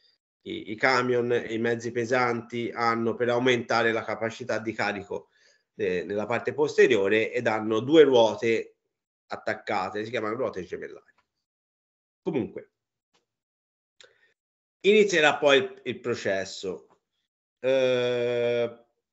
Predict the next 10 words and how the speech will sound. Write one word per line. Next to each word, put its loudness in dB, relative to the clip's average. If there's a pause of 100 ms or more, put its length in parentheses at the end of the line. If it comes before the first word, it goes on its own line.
(540)
il -8
processo 2
finirà, 2
e -6
lui 2
viene, 0
eh, -10
viene -4
appunto, -8 (220)
eh, -20